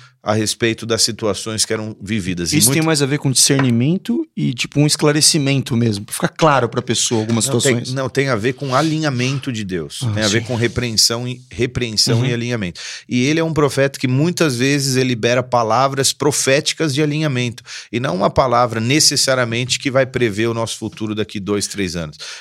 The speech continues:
Speaker 1: Como se a gente esperasse que ele subisse ali e falasse assim, ó, "Deus tá me dizendo que quem de fato vai ser o presidente vai ser fulano. E que daqui seis meses isso vai acontecer. E daqui
Speaker 2: Uhum.
Speaker 1: três isso vai acontecer com o tal, entendeu? Ou que fulano vai pegar um câncer, ou que não sei quem vai ganhar uma facada."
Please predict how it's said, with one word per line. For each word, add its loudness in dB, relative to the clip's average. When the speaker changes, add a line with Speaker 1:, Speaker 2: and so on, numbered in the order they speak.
Speaker 1:
Como 0
se 4
a 4
gente 0
esperasse 2
que -4
ele 2
subisse 0
ali -2
e -2
falasse 0
assim, -2
ó, 0
"Deus 0
tá -2
me -2
dizendo -2
que -8
quem -4
de -4
fato -2
vai 2
ser 0
o -6
presidente -6
vai -2
ser -8
fulano. -6
E -6
que -4
daqui -2
seis 0
meses -2
isso -10
vai -4
acontecer. -4
E -6
daqui -6
Speaker 2:
Uhum. -6
Speaker 1:
três -4
isso -4
vai 0
acontecer -4
com -10
o -12
tal, -4
entendeu? -4
Ou -4
que -8
fulano 0
vai 0
pegar -4
um -6
câncer, -4
ou -4
que -8
não -10
sei -6
quem -4
vai 2
ganhar -2
uma -2
facada." 0